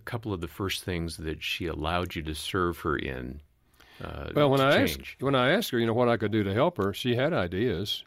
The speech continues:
Speaker 2: you know, and one would be to help around the house. I found out years later, of course, I knew nothing about love languages in those days, but I found out years later her love language was acts of service. You know, I remember when I said to her, probably six weeks into the marriage, I said, "Honey, the toilet's dirty."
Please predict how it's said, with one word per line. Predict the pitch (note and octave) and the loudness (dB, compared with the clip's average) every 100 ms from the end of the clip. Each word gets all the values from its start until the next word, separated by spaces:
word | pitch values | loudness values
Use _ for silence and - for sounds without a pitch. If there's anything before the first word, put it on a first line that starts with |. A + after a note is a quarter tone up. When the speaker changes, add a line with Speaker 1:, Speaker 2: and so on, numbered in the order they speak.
| - | -6
Speaker 2:
you | G#2 | -2
know, | F#2 F2 A2 - | 0 -2 -4 -6
and | G2+ G2 | -6 0
one | A2+ C3 | 0 0
would | G2+ | 0
be | |
to | G2 | 0
help | G#2 G2 | 0 0
around | F#2+ F2+ | 0 -2
the | E2 | -2
house. | A2+ C3 C#2+ - - - - | -2 -2 -4 -6 -10 -20 -8
I | A2 | -4
found | C3+ C#3 A#2+ | 4 4 6
out | G#2+ G2 | 2 4
years | D3+ F#3+ G2 | 4 4 4
later, | A2 C#3 F2+ | 4 4 2
of | F#2+ | -4
course, | - G#2+ G#2+ | 0 2 2
I | |
knew | G#2 G2 | 2 4
nothing | A#2+ A#2 G2+ | 4 4 0
about | F#2+ E2+ | 0 2
love | G2 A2 | 4 4
languages | F#2 E2 E2 D#2+ F#2 | 2 -2 -6 -6 -4
in | F2 | -4
those | E2+ G2+ F2 | 0 0 0
days, | D2+ D2+ E2 | -4 -6 -8
but | - F2+ | -4 -4
I | |
found | F#2 G#2 F#2+ F2+ | 0 0 0 0
out | F2 | 0
years | G2+ F#2 G2 | 0 0 2
later | D#3 C3 - _ | 2 2 0 _
her | - C3+ | -2 2
love | C#3+ A3 D3+ | 4 2 2
language | E2 F2 G2 | -2 -2 -4
was | F#2 | 0
acts | G#2 G#2 B2+ | 0 0 -4
of | - | -2
service. | G#3 F3 - - _ _ _ _ _ _ - - | -2 -2 -6 -12 _ _ _ _ _ _ -20 -6
You | C3 | 2
know, | C3 | 4
I | |
remember | E3+ F3+ C#3+ | 6 6 4
when | A#2+ | 4
I | B2 | 2
said | A#2+ D3 A2+ | 2 0 2
to | |
her, | G2+ | 0
probably | - B2 G#2+ | 2 2 2
six | - C3 - | 2 2 2
weeks | C3 B2 - | 2 0 2
into | A#2 A#2 | -2 0
the | B2 | 0
marriage, | G#2+ F#2+ | 2 2
I | F#2+ | 0
said, | - F#2 | -2 0
"Honey, | C#3+ G3+ E3+ - - | 2 2 0 -10 -8
the | A#2 | 0
toilet's | D#3+ C4+ G#3 - | 4 4 2 -2
dirty." | G2 D#2 C#2 | -4 -4 -8